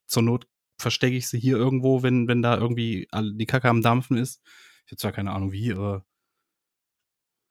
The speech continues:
weiß ich nicht. Wenn man, wenn man da Leute kennt, bietet denen das an.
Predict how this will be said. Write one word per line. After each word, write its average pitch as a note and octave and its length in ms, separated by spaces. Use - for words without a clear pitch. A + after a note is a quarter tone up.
weiß B2+ 140
ich C#3 60
nicht. G2+ 280
Wenn A#2+ 120
man, B2 240
wenn B2+ 100
man C#3+ 140
da C3+ 80
Leute C3+ 320
kennt, D#3 540
bietet C#3 360
denen B2 200
das A#2+ 180
an. C#3+ 360